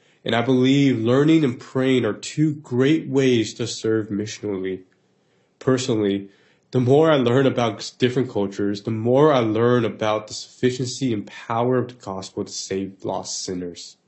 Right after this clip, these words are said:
It made me appreciate the gospel so much more. And praying for the lost broke my heart not only for the people of the world,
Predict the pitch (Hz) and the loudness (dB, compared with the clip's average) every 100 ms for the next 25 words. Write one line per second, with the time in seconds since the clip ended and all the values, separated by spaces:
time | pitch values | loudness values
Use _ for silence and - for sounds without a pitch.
0 | _ _ _ _ _ - 123 131 127 151 | _ _ _ _ _ -6 0 2 4 4
1 | 151 143 139 135 - 127 123 - 131 - | 4 4 2 0 -4 -2 -2 -2 -2 -2
2 | 107 107 - 101 - 110 110 107 - 95 | -4 -6 -6 -10 -8 -6 -6 -6 -8 -10
3 | 92 95 _ _ _ _ _ _ _ 127 | -10 -14 _ _ _ _ _ _ _ -6
4 | 127 - 160 185 185 165 147 135 127 123 | -4 2 4 4 4 2 4 4 4 2
5 | - - 139 151 156 147 139 131 127 156 | -4 -2 4 4 4 0 2 2 4 2
6 | 165 - 156 180 185 185 - 147 147 143 | 0 0 4 6 4 2 -2 0 2 2
7 | - - 147 147 147 127 107 104 107 107 | -2 -4 -4 -2 -4 -4 -2 0 2 2